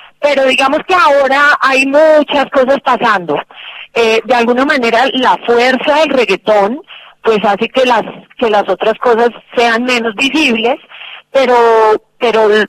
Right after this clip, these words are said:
pero la música ha crecido mucho y, y las propuestas,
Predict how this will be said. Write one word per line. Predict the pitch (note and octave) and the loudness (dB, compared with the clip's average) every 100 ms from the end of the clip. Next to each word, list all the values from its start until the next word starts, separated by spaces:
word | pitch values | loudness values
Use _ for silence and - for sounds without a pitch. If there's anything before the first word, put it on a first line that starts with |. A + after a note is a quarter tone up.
| - | -2
pero | A3 | 0
la | G#3+ | 0
música | G#3 G#3 - E4 | 0 -4 -2 -2
ha | |
crecido | - G#3 G3 A3 G3+ | -2 -4 -4 0 -2
mucho | G3 C4+ E4+ - D3+ - - - - - _ | 0 -2 -2 -4 -6 -6 -20 -20 -20 -20 _
y, | A3+ G#3+ G#3+ G#3 G3 F#3+ | -2 0 0 0 -2 -2
y | A3+ | -2
las | A3 G#3+ | -2 -2
propuestas, | - A3 - G#3+ - A#3 | -2 -6 -2 -2 0 -2